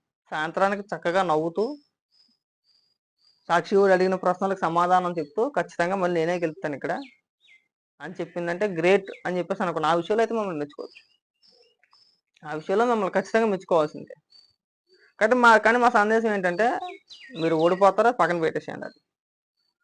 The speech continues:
ఖచ్చి-, మీరు దయచేసి వైసీపీ పార్టీలో కొనసాగమాకండి. అది మీకున్న వ్యక్తిగతంగా ఉన్న గౌరవం అనుకో, లేదంటే మీకున్న పేరుకో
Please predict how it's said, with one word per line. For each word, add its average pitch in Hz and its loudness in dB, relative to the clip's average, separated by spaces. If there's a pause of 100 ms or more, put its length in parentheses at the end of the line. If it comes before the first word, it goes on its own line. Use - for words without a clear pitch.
(300)
ఖచ్చి-, 175 -6
మీరు 185 -2
దయచేసి 185 2
వైసీపీ 196 0
పార్టీలో 196 0
కొనసాగమాకండి. 156 -2
అది 131 -6 (500)
మీకున్న 170 -2
వ్యక్తిగతంగా 180 -2
ఉన్న 170 -2
గౌరవం 165 2
అనుకో, 165 -2
లేదంటే 170 0
మీకున్న 165 -4
పేరుకో 160 -6